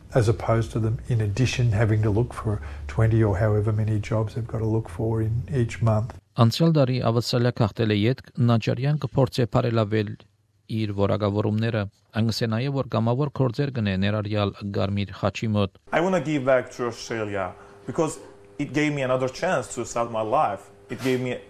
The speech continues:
Speaker 3: safety. It gave me a new place, which I call it home. So my goal is to give back to Australian community, to, to Australia by itself, and also to encourage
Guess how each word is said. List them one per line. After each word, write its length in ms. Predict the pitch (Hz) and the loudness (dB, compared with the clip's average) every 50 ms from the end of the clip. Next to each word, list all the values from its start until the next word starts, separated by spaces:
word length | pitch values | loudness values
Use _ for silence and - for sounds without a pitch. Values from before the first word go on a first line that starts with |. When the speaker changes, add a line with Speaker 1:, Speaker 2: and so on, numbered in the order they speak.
| - - | -16 -10
Speaker 3:
safety. 760 | - - - - 175 139 - - 113 101 101 90 - - - - - - - | -6 -4 -2 0 -2 -2 -4 -8 -10 -8 -8 -10 -10 -12 -14 -16 -20 -18 -10
It 140 | 135 127 110 | -10 -8 -2
gave 200 | 147 147 147 139 | -2 0 0 0
me 200 | 135 131 123 123 | -2 -4 -4 -4
a 20 | 123 | -4
new 160 | 131 139 123 | -4 -4 -6
place, 320 | - 120 113 110 107 - | -6 -6 -6 -6 -6 -6
which 140 | 117 110 120 | -8 -6 -4
I 100 | 113 107 | -4 -4
call 220 | - - 117 113 | -4 -6 -4 -4
it 100 | 110 104 - | -4 -6 -4
home. 300 | - 160 156 113 101 98 - - - - | -4 -2 -2 -2 -4 -8 -16 -20 -20 -10
So 220 | - 139 127 - - - - - - - - - - - | -4 -4 -4 -4 -6 -16 -20 -20 -20 -20 -20 -20 -18 -10
my 220 | 127 143 151 147 | -6 -4 -4 -2
goal 240 | 135 156 147 143 131 | -2 -2 -2 -2 -2
is 140 | 127 123 - | -4 -6 -8
to 180 | - - - | -14 -12 -12
give 260 | 117 117 123 117 104 101 | -8 -6 -6 -6 -4 -2
back 400 | 113 110 104 101 101 - - - | -2 -2 -2 -4 -6 -10 -16 -14
to 100 | - 120 | -8 -8
Australian 520 | 120 120 - - - 117 110 107 104 104 101 - - - | -8 -8 -8 -6 -6 -4 -4 -4 -6 -10 -12 -16 -20 -18
community, 480 | - - 135 165 170 123 95 - - - | -10 -10 -8 -6 -6 -8 -8 -10 -12 -14
to, 180 | - - 131 117 | -6 -6 -6 -4
to 160 | - 180 165 | -2 -4 -4
Australia 600 | 156 - - - 143 135 127 120 107 104 - - - - - - - | -4 -4 -6 -4 -2 0 0 0 0 -2 -4 -6 -10 -20 -20 -16 -4
by 120 | - 117 117 | -2 -2 -2
itself, 380 | 117 117 - - 95 92 95 - - - - - - | -2 -6 -6 -10 -10 -10 -10 -12 -18 -20 -16 -8 -8
and 120 | 139 - | -6 -2
also 480 | - 156 156 147 147 - - 127 117 - | 0 0 0 -2 -4 -4 -4 -4 -4 -4
to 200 | - - 135 - | -6 -12 -12 -12
encourage 500 | 143 139 - - 139 135 127 131 - | -12 -12 -4 -2 0 0 0 -2 -8